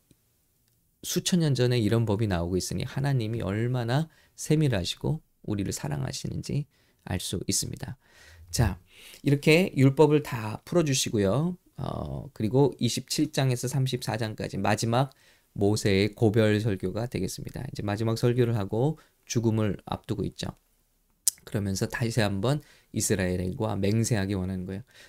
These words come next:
첫 번째 맹세는 시내산에서 이루어졌다고 말씀을 드렸습니다. 두 번째 맹세는 바로 오늘 모압 광야에서 신명기에서 이루어지는 거예요. 다 설명을 합니다.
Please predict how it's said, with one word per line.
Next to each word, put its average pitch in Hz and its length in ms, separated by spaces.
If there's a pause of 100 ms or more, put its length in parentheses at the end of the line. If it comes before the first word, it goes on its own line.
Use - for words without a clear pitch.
(120)
첫 190 260
번째 170 420
맹세는 117 720
시내산에서 139 720
이루어졌다고 98 560
말씀을 98 340
드렸습니다. - 560 (320)
두 127 140
번째 143 260
맹세는 120 540 (180)
바로 113 400
오늘 98 240
모압 101 400
광야에서 95 680 (200)
신명기에서 143 720
이루어지는 - 380
거예요. - 240 (380)
다 - 280
설명을 120 420
합니다. 113 460